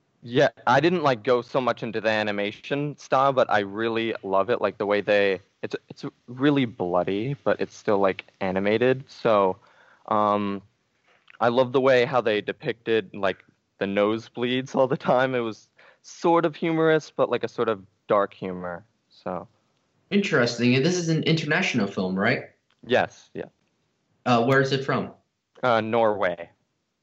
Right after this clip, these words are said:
Speaker 2: Interesting. So, do you think there was any cultural differences since,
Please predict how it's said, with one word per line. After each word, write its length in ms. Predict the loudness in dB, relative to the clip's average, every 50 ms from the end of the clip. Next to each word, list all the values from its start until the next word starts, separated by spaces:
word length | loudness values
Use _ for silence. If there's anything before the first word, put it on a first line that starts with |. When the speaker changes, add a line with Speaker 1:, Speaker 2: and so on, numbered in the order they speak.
| _ _ -2
Speaker 2:
Interesting. 520 | -2 -2 0 2 0 0 0 -2 -4 -6
So, 340 | -4 0 2 2 2 2 0 -6 -16 _ -10
do 80 | -6
you 140 | -2 -2 -2
think 220 | 0 0 0 0 2
there 160 | 0 0 0
was 160 | 0 -2 -2
any 240 | -2 -2 -2 -2 -4
cultural 480 | -6 -6 -6 -4 -4 -2 -2 -2 0
differences 760 | 0 0 0 0 0 -2 -2 -2 -2 -2 0 0 0 0 -2 -2
since, 400 | -4 -4 -4 -4 -8 -18 -20